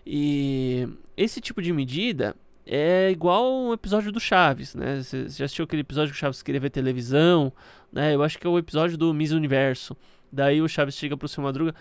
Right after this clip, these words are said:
"Seu Madruga, posso ver televisão?" "Pode, Chaves, só não vale gala." Então, assim, "Ah, não, a gente não proibiu o Bitcoin, não. A gente não proibiu criptomoedas.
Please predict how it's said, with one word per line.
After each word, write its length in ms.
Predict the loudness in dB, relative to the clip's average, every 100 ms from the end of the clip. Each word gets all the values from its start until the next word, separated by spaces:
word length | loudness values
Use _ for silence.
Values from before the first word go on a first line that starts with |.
| -20
"Seu 140 | -12 -4
Madruga, 420 | -2 2 2 2
posso 240 | 0 -2
ver 80 | -2
televisão?" 520 | -2 -2 0 0 0 -4 _ _ _
"Pode, 300 | -2 2 2
Chaves, 300 | 0 -4 -4
só 120 | -4 -2
não 120 | 2
vale 220 | 2 2
gala." 360 | 4 4 2 -4 _ _ -20 _ _
Então, 300 | -10 0 0
assim, 320 | 0 -4 -8 -8 -20 -20 -10
"Ah, 120 | 0 2
não, 140 | 2
a 60 | 2
gente 240 | 0 0
não 140 | 0 0
proibiu 440 | -2 -2 -2 -2
o 20 |
Bitcoin, 360 | -2 -4 -6 -2
não. 280 | 2 4 4
A 20 |
gente 140 | 2
não 100 | -2
proibiu 340 | -2 0 0 -2
criptomoedas. 800 | -4 -2 2 4 6 6 2